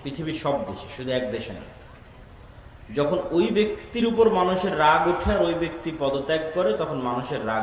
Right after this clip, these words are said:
ঠান্ডা হয়ে যায়। মানুষের রাগ যখন ঠান্ডা হয়ে যায়, তখন সিস্টেম টিকে যায়। মানে, যেই জগদ্দল পাথর যে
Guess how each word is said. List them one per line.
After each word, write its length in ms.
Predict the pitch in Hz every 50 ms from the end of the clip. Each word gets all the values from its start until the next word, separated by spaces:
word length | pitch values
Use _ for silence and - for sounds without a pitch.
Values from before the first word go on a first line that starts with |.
| 104 - -
ঠান্ডা 260 | 117 117 120 117 110 95
হয়ে 160 | 92 87 - -
যায়। 160 | - - - - - - - - - - - - - - - - - - - - - - - - - - - - 120
মানুষের 320 | 131 143 156 160 175 180 -
রাগ 160 | 151 151 151 147 147 156
যখন 160 | 165 160 175 160 147 -
ঠান্ডা 280 | 143 147 151 151 165 160
হয়ে 140 | 156 156 156 165
যায়, 120 | 180 180 175
তখন 180 | 165 - 160 147 - -
সিস্টেম 380 | - 202 - - - - 208 202 202 - -
টিকে 200 | 175 160 147 110
যায়। 200 | 92 90 - - - - - - - - - - - - - - - - - - - - - - - - - - - - - - - - - - 117 110
মানে, 180 | 113 135 143 151 143 -
যেই 200 | - 147 151 147 - -
জগদ্দল 500 | 131 127 127 160 165 - - 143 165 160 156 - -
পাথর 300 | 139 127 131 - 175 170 170 170
যে 60 | 165